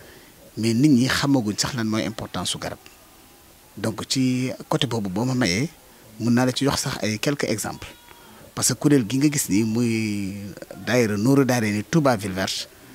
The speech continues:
dafa nekk benn kuréel boo xam ne amul bailleur de fonds, nekkul ci ginnaaw kenn, daayira bu yaakaar Serigne Touba la, associer seeni moyens ak seen énergie pour mën a liggéeyal Serigne Touba ci wàllu environnement.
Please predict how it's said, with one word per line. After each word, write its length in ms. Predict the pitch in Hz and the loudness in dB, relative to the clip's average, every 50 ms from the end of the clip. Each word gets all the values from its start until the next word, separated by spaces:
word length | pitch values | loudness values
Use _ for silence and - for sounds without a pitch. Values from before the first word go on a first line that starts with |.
| - - - - - - | -20 -20 -20 -20 -16 -4
dafa 200 | - - - 165 | -4 0 2 4
nekk 200 | 151 160 156 - 127 | 4 4 2 2 2
benn 200 | 117 127 131 127 | 2 4 4 4
kuréel 240 | - - 131 131 110 | 4 2 2 2 2
boo 140 | 95 104 | 0 0
xam 180 | 98 - - 73 | 0 0 -2 -2
ne 160 | 82 107 151 180 - - - - - - - _ - | -2 -2 -2 -2 -4 -10 -20 -20 -20 -20 -20 _ -2
amul 220 | 147 139 160 151 | 2 4 4 4
bailleur 320 | 113 104 101 98 92 82 - | 4 2 0 0 0 -2 -2
de 100 | - 90 | -6 -8
fonds, 240 | - - 80 - - - - - | -6 -8 -10 -10 -12 -12 -4 -4
nekkul 240 | 127 - - 135 | -4 -2 -2 -4
ci 100 | - - | -4 -2
ginnaaw 240 | 110 117 214 104 92 - - | -2 -2 -2 -2 -2 -2 -4
kenn, 280 | - 117 113 120 131 139 - - - - - - - - - | -4 -2 -2 -2 -4 -6 -10 -18 -20 -20 -20 -20 -20 -16 -12
daayira 340 | 110 98 123 135 135 131 131 127 | -6 0 2 2 4 4 2 2
bu 140 | 113 120 | 2 2
yaakaar 300 | 120 127 131 - - 117 | 2 2 2 0 -2 0
Serigne 260 | - - 147 139 127 123 | 0 0 0 0 -2 -2
Touba 260 | - 131 92 80 78 | -2 -2 -2 -2 -4
la, 100 | 85 - - - - - - - - - - - - - - | -4 -8 -12 -16 -20 -20 -20 -20 -20 -20 -20 -20 -12 -4 -2
associer 460 | 139 135 - 156 - - 139 135 143 | 0 0 2 2 2 2 2 2 4
seeni 320 | - - - 151 131 123 | 4 4 4 4 2 2
moyens 500 | 120 117 110 110 110 110 110 113 135 143 - - - - - - - - | 2 0 -2 -2 -2 -2 -2 -4 -4 -6 -8 -12 -20 -20 -20 -20 -12 -10
ak 120 | - 123 - | -4 0 0
seen 200 | - 143 123 - | 2 2 0 0
énergie 480 | - 127 127 123 117 92 - - - - - - - - - - - - - _ | 0 0 2 2 2 0 -2 -2 -4 -10 -16 -20 -20 -20 -20 -20 -20 -20 -6 _
pour 160 | 143 139 127 | 0 4 4
mën 160 | 135 139 131 | 6 6 6
a 60 | 131 | 6
liggéeyal 300 | 123 123 131 131 131 127 | 4 2 2 2 2 2
Serigne 260 | - - 123 117 110 | 2 2 0 0 -2
Touba 220 | - - 101 90 101 - | -2 -4 -6 -6 -6 -4
ci 60 | - | -4
wàllu 160 | 123 117 113 - | -2 -2 -2 -2
environnement. 600 | - 95 90 95 85 85 87 82 73 71 67 | -4 -4 -4 -4 -6 -6 -6 -6 -8 -8 -10